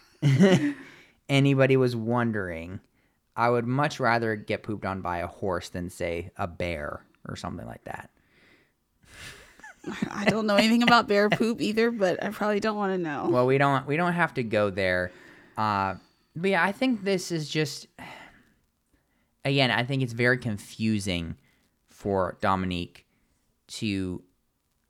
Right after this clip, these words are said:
Speaker 1: face this, because I think what she would rather have happen, and I'm just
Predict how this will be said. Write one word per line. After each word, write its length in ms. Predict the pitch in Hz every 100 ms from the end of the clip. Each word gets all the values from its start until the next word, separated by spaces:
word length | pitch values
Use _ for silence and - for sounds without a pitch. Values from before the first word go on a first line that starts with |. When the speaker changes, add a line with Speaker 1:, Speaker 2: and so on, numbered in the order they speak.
| _ _ -
Speaker 1:
face 640 | - - 110 95 95 -
this, 560 | - - - - - - _ _ _ -
because 220 | 123 131
I 120 | 127
think 240 | 151 147
what 260 | 117 120 -
she 320 | - - 143
would 260 | 135 120 101
rather 300 | 104 98 101
have 220 | 95 98 90
happen, 720 | - 92 87 87 82 85 95 _ _ _ _ _ _ _ _ _ _ _ _ _ _ _ _ - -
and 140 | 95
I'm 160 | 95 92
just 400 | 98 92 -